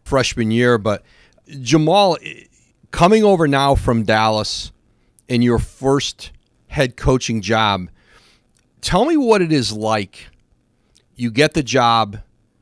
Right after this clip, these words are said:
you start to put a staff together, you start to kinda weigh, you know, everything you're walking into. What, what are the first several days of becoming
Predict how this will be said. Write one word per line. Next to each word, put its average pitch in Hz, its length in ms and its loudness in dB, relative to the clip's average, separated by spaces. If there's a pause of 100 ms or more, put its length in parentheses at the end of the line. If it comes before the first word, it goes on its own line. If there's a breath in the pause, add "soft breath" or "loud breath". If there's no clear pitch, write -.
(340)
you 110 100 -12
start 143 340 -2
to - 60 -8
put 143 220 0
a 127 40 -4
staff 120 440 -4
together, 95 560 -8 (480)
you 113 160 -10
start 143 320 0
to 151 80 -4
kinda 135 300 -4
weigh, 117 720 -4 (720)
you 208 60 -14
know, 208 200 -10
everything 196 480 0
you're 175 140 0
walking 139 500 -2
into. 123 320 -4
What, 160 260 -6
what 208 160 -2
are 262 100 -2
the 208 120 -4
first - 500 -4
several 123 320 -2
days 107 640 -6 (480)
of 107 140 -4
becoming 117 600 -6